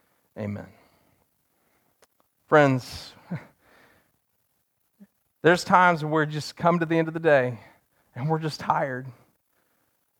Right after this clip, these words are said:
We've put so many burdens on us. And though we have the Spirit within us, though we have a relationship with Jesus,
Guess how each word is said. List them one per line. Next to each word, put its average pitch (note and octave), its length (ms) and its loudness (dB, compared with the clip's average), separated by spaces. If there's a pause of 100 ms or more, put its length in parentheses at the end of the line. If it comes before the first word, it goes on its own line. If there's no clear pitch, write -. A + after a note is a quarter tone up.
(100)
We've F3 140 -4
put - 180 2
so G3 240 4
many G#3 200 2
burdens F#3+ 440 4
on E3+ 180 6
us. D3 440 2 (1300)
And D#3 160 4
though A#3 240 8
we B3+ 180 0
have A3+ 260 8
the G#3 80 2
Spirit A#3 480 4
within G#3 320 4
us, D#3+ 400 2 (300)
though A#3 200 10
we D4 160 -2
have B3 260 8
a A3 40 10
relationship G#3+ 840 4
with E3+ 120 0
Jesus, F3+ 720 -2